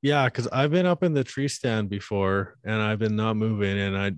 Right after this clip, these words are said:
my feet and my hands get very cold, and then I'm saying,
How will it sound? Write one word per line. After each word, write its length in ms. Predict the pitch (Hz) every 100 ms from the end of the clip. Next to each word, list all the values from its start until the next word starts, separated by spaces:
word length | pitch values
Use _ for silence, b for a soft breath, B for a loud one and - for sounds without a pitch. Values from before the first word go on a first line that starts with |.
| - -
my 200 | 113 104
feet 420 | - 135 127 -
and 180 | 120 120
my 100 | 113
hands 380 | 113 113 107 101
get 160 | 101
very 300 | 95 104 110
cold, 500 | 107 110 101 98 - -
and 160 | 110
then 100 | 107
I'm 140 | 107 104
saying, 520 | - 110 104 104